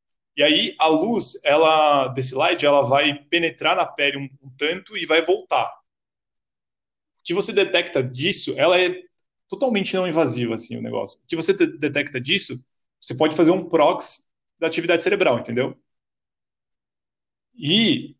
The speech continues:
e, e, e é, tipo assim, só que assim, o que acontece é que a, qual que é a diferença pra ressonância magnética ou,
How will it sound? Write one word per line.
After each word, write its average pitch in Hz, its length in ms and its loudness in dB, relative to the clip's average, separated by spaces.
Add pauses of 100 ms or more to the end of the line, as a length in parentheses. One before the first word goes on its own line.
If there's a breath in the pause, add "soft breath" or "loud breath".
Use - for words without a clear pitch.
(120)
e, 147 100 2
e, 156 400 0
e 165 60 4
é, 175 180 4
tipo 175 320 -6
assim, 135 360 -4
só 160 120 -2
que 160 100 0
assim, 165 240 -4
o 135 100 -6
que 135 100 0
acontece 165 600 0
é 143 80 0
que 147 280 -8
a, 139 120 -4 (200)
qual 165 140 2
que 185 100 0
é - 20 -2
a - 20 -10
diferença 151 380 -6
pra 147 120 -2
ressonância 135 480 -2
magnética 127 580 -2
ou, 135 260 -4